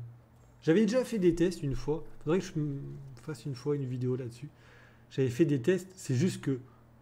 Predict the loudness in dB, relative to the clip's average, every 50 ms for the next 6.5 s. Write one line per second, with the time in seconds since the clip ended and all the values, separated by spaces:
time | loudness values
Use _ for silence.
0 | -12 -2 0 0 0 2 2 2 2 2 4 4 4 4 4 2 -4 -10 -10 -8
1 | -8 -8 -8 -6 -4 -2 0 2 2 2 0 2 2 4 4 6 4 4 0 -6
2 | -10 -10 -10 -12 -12 -12 -10 -8 -6 -6 -4 -4 -4 -4 -2 -2 -2 -2 -2 -2
3 | -2 -2 -2 -4 -4 -4 -6 -10 -18 -20 -20 -8 _ -2 2 4 4 4 4 2
4 | 2 0 -2 -2 0 0 0 0 0 -2 0 2 2 4 4 2 2 2 2 2
5 | 2 4 4 2 2 2 -2 -6 -10 -10 -8 -4 -4 -2 -2 -2 -2 -2 -4 -2
6 | -2 0 0 2 2 2 2 2 2 0